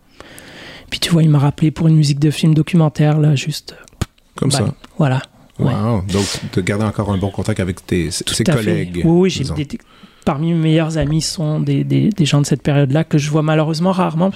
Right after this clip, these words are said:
Speaker 1: La plupart sont en Europe, mais,
Speaker 2: Mhm.
Speaker 1: euh,
Speaker 2: Et là, tu traverses l'océan, comme
Speaker 1: Ouais.
Speaker 2: ça, à cause de cette, euh,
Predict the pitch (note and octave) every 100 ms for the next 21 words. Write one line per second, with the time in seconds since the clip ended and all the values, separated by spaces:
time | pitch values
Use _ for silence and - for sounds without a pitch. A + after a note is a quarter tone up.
0 | A3+ D3 - B2+ D#3+ - E3 C#3+ F3 D3+
1 | C#3+ D3+ F#3 - - C3 C3+ G3 C#4+ _
2 | - - - - - - - - A2 D3
3 | - A2 A2+ B2 - A2 - F2+ F2 D#3
4 | F3+ _ - _ - _ - C#3 G#2 -
5 | - B2+ C3 - G2+ G#2+ G2 F#2 F2 -
6 | F#2 - F#2 E2